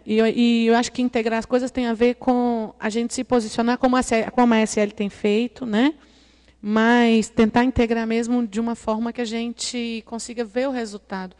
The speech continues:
A galera da área técnica trabalhando com a galera da área de educação, porque todo mundo quer, sabe?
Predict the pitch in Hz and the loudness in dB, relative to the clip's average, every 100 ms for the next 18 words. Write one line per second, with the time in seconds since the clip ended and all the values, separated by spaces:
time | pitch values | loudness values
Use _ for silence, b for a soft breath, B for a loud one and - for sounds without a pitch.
0 | b b - 202 214 220 220 214 214 214 | b b -8 -4 -2 -2 -2 -2 -2 -2
1 | 214 214 220 208 208 226 233 208 214 208 | -2 -8 -10 -8 -6 -8 -6 -4 -2 -2
2 | 202 196 190 - 196 - 196 190 _ _ | -2 -4 -8 -10 -10 -10 -14 -16 _ _
3 | - 226 - 247 233 247 208 190 - 175 | -10 -8 -2 -2 0 0 0 -4 -8 -10
4 | 170 _ _ _ _ - - 240 247 | -10 _ _ _ _ -18 -8 -8 -8